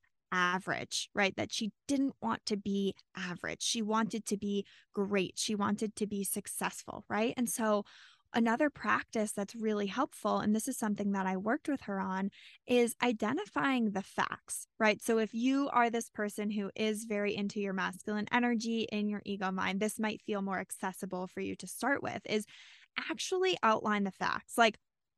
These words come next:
are you truly average? Are you truly mediocre? Like, do you actually have something to worry about? Because most of the times that's just a silly belief that we've picked up, and it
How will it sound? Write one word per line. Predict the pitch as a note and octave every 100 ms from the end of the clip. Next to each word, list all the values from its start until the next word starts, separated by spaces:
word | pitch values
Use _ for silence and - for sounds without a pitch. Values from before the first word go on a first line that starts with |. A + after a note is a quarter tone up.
| -
are | A#3 D#4+ C5 A4+
you | B3+
truly | - - - G3+ G#3 G#3+ -
average? | F3+ F3+ G3 G3 G3 - -
Are | C#4 A#4
you | D#4+
truly | A3 - A3+ G#3+ A3 G#3+
mediocre? | G3+ F#3+ F3+ E3 F3+ G3+ G3+
Like, | G#3 G3+
do | C4
you | D4 - _ _ -
actually | B3 D#4 - E4+ D#4+ D#4+ D#4+
have | D#4 A#3+
something | - F#3+ G3 G#3 G#3
to | G#3+ F#3+
worry | E3+ E3+ F3+
about? | G3 G3+ G#3+ G3+ - - -
Because | C#4+ D4 C4
most | B3 C#4+ -
of | F4
the | C4+
times | A3+ G#3 G#3
that's | A3 A3 -
just | C4+ C#4+ -
a | A#3
silly | A3 - G3 G#3 A#3
belief | G#3+ F#3+ - E4+ -
that | A#3+
we've | G#3+ G#3 -
picked | G#3+ -
up, | G#3 C#4
and | A#3+
it | A3